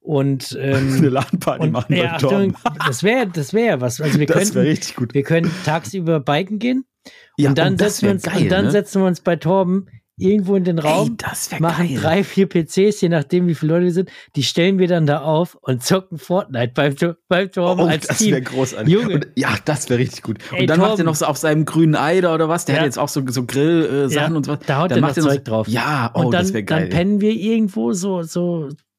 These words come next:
Speaker 1: von vier
Speaker 2: Ja, wir
Speaker 1: bis,
Speaker 2: können,
Speaker 1: von
Speaker 2: ja, ja,
Speaker 1: vier
Speaker 2: wir
Speaker 1: bis
Speaker 2: können
Speaker 1: acht. Und dann heißt's, äh, Viertel nach acht irgendwie, wir satteln wir die Hühner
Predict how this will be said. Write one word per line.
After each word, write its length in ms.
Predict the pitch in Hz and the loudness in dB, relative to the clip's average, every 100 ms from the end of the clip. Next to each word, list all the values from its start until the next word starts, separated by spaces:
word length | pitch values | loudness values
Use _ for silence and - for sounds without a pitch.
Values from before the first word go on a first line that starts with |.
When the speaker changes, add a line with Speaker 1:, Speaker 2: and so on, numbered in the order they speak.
| _ - 127 | _ -16 -16
Speaker 1:
von 480 | - 156 147 143 127 | -4 -2 0 0 -4
vier 360 | - 185 208 | -6 0 2
Speaker 2:
Ja, 60 | 113 | 4
wir 80 | 175 | 2
Speaker 1:
bis, 180 | 113 247 | 2 0
Speaker 2:
können, 140 | - - - - | -4 -10 -20 -20
Speaker 1:
von 160 | - 147 | -4 0
Speaker 2:
ja, 60 | 110 | 2
ja, 60 | 110 | 0
Speaker 1:
vier 60 | |
Speaker 2:
wir 60 | 180 | 0
Speaker 1:
bis 120 | 151 | 0
Speaker 2:
können 140 | 127 | 0
Speaker 1:
acht. 280 | 196 214 - _ - - - _ | -2 -2 -12 _ -20 -20 -20 _
Und 200 | 156 143 | -4 -2
dann 220 | 165 165 | 0 0
heißt's, 400 | 156 165 - - | 0 -2 -4 -12
äh, 280 | - - - | -14 -14 -16
Viertel 240 | - 190 | -4 0
nach 160 | 175 147 | 0 -2
acht 440 | 170 160 - - 165 | -4 -6 -10 -12 -4
irgendwie, 500 | 165 151 156 156 147 | -2 -2 0 -2 0
wir 160 | 151 | -2
satteln 320 | 127 160 156 | -2 0 0
wir 80 | 151 | 2
die 140 | 143 135 | 0 2
Hühner 420 | 165 175 170 | 2 2 0